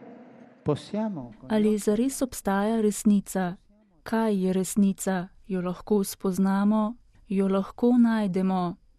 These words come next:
Speaker 2: Poncij Pilat je Jezusa vprašal, kaj je resnica, potem, ko mu je ta razodel globok smisel svojega poslanstva.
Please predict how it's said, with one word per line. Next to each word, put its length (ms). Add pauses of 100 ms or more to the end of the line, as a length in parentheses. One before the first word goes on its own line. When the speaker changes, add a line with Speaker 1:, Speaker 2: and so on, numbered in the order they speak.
(720)
Speaker 2:
Poncij 500
Pilat 520
je 280
Jezusa 360
vprašal, 720
kaj 340
je 60
resnica, 720 (100)
potem, 580
ko 140
mu 160
je 100
ta 280
razodel 600
globok 460
smisel 540
svojega 540
poslanstva. 920